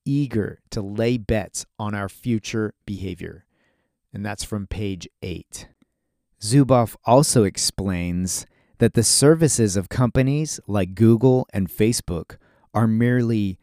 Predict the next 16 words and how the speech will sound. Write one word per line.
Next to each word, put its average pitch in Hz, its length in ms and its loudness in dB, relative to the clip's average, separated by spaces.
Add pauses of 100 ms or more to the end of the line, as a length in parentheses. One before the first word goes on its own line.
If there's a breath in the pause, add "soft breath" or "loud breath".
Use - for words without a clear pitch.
(120)
the 92 220 -2
hooks - 760 0 (320 soft breath)
that 107 220 -2
lure 143 500 4
users 98 840 -4 (320)
into 143 440 0
their 98 140 -2
extractive 117 840 -4 (100)
operations, 104 920 -4 (280 soft breath)
in 127 160 4
which 131 220 0 (100)
our 147 400 2
personal 160 640 -2 (100)
experiences 107 840 -2 (240 soft breath)
are 104 120 0
scraped - 720 -2